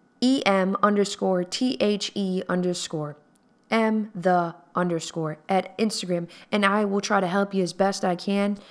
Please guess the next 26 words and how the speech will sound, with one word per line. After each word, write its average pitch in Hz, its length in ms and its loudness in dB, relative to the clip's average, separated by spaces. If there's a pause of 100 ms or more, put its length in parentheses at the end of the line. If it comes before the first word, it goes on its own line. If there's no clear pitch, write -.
(440)
Um, 180 440 -2 (600)
happy 254 340 4
holidays, 220 680 4
Merry 226 260 4
Christmas, 220 600 0
and 208 100 0
a 196 40 2
Happy 220 340 0
New 208 160 2
Year. 196 380 0 (260)
If, 202 340 -2
you 196 140 -2
know, 208 80 4
you 202 120 2
don't 208 180 2
get 208 120 2
a 196 40 0
chance 208 380 -2
to 196 60 -6
listen 202 280 -2
to 196 260 0 (260)
my 190 180 4
New 208 200 2
Year, 190 460 0 (500)
uh, 185 220 2
podcast, 190 880 0